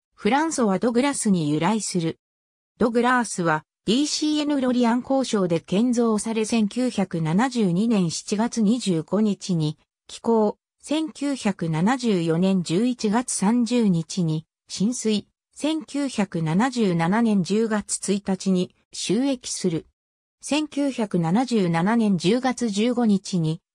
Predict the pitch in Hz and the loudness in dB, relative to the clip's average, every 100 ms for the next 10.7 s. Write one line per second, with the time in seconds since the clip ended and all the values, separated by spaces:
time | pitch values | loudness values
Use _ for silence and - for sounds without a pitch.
0 | _ 180 233 277 277 - 208 165 151 160 | _ 0 2 2 -2 0 0 0 0 0
1 | 254 262 208 185 202 196 196 196 170 156 | 2 2 0 -2 -2 0 0 0 0 0
2 | 175 254 302 277 214 - 165 151 185 214 | 0 0 -2 -2 -2 0 -2 -2 0 -2
3 | 208 220 220 190 160 - 156 160 _ _ | -2 -2 0 0 0 -4 -4 -4 _ _
4 | _ _ _ 208 247 254 285 277 - 175 | _ _ _ -2 0 2 2 0 0 0
5 | 160 180 254 269 - 226 190 165 - 226 | 2 2 2 0 -4 0 0 0 0 0
6 | 208 190 165 156 - _ _ - 233 302 | 0 0 0 -2 -4 _ _ -4 -2 0
7 | 302 294 - 240 269 262 285 277 277 233 | -2 -6 -6 -2 0 0 0 -2 -4 0
8 | 214 185 180 175 175 226 214 202 214 208 | 2 2 2 0 2 0 0 -2 0 2
9 | 269 294 240 202 190 - 175 202 247 247 | 2 0 0 0 -4 -6 -2 0 2 2
10 | 233 208 190 180 170 156 | 2 2 2 2 0 0